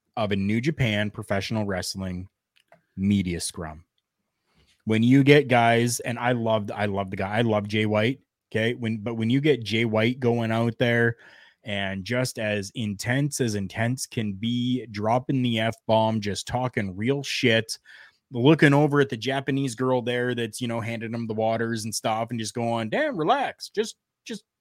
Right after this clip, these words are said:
calm down, relax," right? Like, wow, like, it's just insane.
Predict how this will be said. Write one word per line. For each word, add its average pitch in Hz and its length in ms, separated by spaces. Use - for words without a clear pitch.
calm 220 180
down, 262 380
relax," 175 800
right? 131 340
Like, 123 180
wow, 120 760
like, 107 180
it's 104 180
just - 400
insane. 120 1400